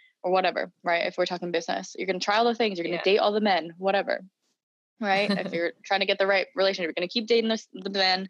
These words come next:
Speaker 1: It's gonna sa-, be the same problem over and over and over and over and over again until you finally get
Speaker 2: Mm-hmm.
Speaker 1: sick of it. And you're like, "You know what? What the fuck is the actual issue? I'm ready to really make this go away." And then dark consciousness is gonna start to come in. And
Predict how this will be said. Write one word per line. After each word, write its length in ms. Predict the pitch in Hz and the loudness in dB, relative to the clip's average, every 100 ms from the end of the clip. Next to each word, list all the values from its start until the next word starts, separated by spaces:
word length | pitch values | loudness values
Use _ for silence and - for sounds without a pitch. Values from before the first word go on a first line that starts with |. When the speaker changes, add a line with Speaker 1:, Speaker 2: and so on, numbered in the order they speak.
| - - | -10 -14
Speaker 1:
It's 80 | - | -8
gonna 100 | 190 | -6
sa-, 160 | 175 180 - | -2 -4 -2
be 80 | 185 | -4
the 100 | 180 | -2
same 160 | 196 208 | -2 0
problem 280 | 202 190 175 | -2 0 -2
over 160 | 175 175 | -2 0
and 80 | |
over 200 | - 165 | -2 -4
and 80 | 165 | -4
over 200 | 165 160 | -6 -6
and 80 | - | -8
over 200 | 165 160 | -10 -6
and 160 | - 156 | -6 -4
over 120 | - | -6
again 160 | - - _ _ _ _ - | -8 -10 _ _ _ _ -8
until 180 | 214 240 | -2 0
you 100 | 208 | 0
finally 360 | - 214 254 226 | 0 2 2 0
get 120 | 180 | -2
Speaker 2:
Mm-hmm. 80 | 180 | -4
Speaker 1:
sick 200 | 247 233 | -2 0
of 100 | 170 | 0
it. 160 | 156 - _ _ _ - | -2 -4 _ _ _ -2
And 100 | 190 | 0
you're 100 | 190 | 2
like, 180 | 185 185 | 2 2
"You 80 | 196 | 0
know 200 | 208 233 | 2 2
what? 260 | 262 277 | 2 2
What 100 | 240 | 0
the 80 | 277 | -4
fuck 240 | - 262 247 | -4 -2 0
is 140 | 220 | 2
the 120 | 208 | 2
actual 300 | 170 - 185 | 0 -2 0
issue? 400 | 98 165 - 214 | 2 0 2 2
I'm 240 | 220 185 190 | 2 0 0
ready 220 | 175 165 | 0 0
to 140 | - 185 | -2 -2
really 500 | 180 160 160 160 - 196 - - | 2 2 2 0 -2 -14 -20 -6
make 160 | 175 - | -4 -2
this 180 | 160 - | -4 -2
go 120 | 160 | -2
away." 300 | - - - 196 _ _ - - | 0 0 -2 -6 _ _ -16 -2
And 220 | 196 208 | 0 2
then 240 | 196 202 208 | 4 2 2
dark 240 | 170 160 | 0 0
consciousness 480 | - 160 165 - 170 | -4 -4 -6 -8 -6
is 120 | 175 | -4
gonna 200 | 175 160 | -4 -6
start 300 | 160 160 165 | -4 -4 -4
to 60 | - | -6
come 180 | 175 165 | -4 -2
in. 260 | 185 269 320 - - _ _ | 0 0 -2 -10 -20 _ _
And 280 | 180 185 - | -2 0 0